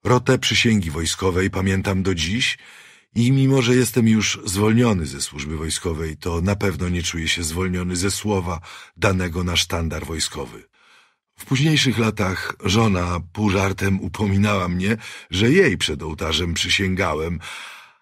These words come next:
a ja na to zwykłem jej odpowiadać, co ją bardzo zresztą denerwowało: "Innej przysięgałem przed tobą"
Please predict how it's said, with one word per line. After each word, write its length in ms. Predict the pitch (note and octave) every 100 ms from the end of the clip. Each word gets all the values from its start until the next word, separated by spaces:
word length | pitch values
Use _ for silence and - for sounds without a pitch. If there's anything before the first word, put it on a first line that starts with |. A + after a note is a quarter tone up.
| _
a 80 | -
ja 160 | D#3 C#3
na 100 | A#2+
to 140 | A2
zwykłem 400 | F#2+ G#2+ G2 G2
jej 120 | G2
odpowiadać, 840 | G2 G2+ G#2 G2+ F#2+ F#2+ - - _ _
co 140 | - F2
ją 360 | F2 F2 F2+ - - - -
bardzo 480 | G2+ G2+ D#2 D2
zresztą 480 | C2+ C#2 D2+ C#2+ D2
denerwowało: 840 | D#2 D#2+ D2 D#2 E2 C#2 B1 D#2+ - - - - - _ _ _ _ _ -
"Innej 500 | D#3+ A2 F#2 E2+ E2
przysięgałem 760 | - F#2 F#2+ F2+ A2+ G#2+ G2+
przed 320 | G2 G2 -
tobą" 480 | - C2 - - -